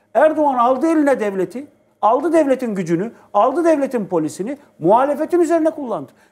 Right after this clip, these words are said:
Nerede görülmüş jandarma ko-, komutanlığının, emniyetin,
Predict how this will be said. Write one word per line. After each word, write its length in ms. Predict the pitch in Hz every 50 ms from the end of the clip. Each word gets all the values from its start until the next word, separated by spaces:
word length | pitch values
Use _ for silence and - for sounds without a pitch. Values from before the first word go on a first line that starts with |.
| _ _
Nerede 420 | 135 143 214 294 330 330 294 339
görülmüş 540 | 320 330 339 330 320 311 302 269 - - - _ _ _
jandarma 460 | _ - 208 262 269 277 277 269 262 247
ko-, 340 | 254 262 254 247 240 202
komutanlığının, 760 | - 220 220 220 - 226 220 208 208 202 202 196 190 185 190 - - _ _ 240
emniyetin, 640 | 233 240 240 233 226 226 214 214 - 214 196 -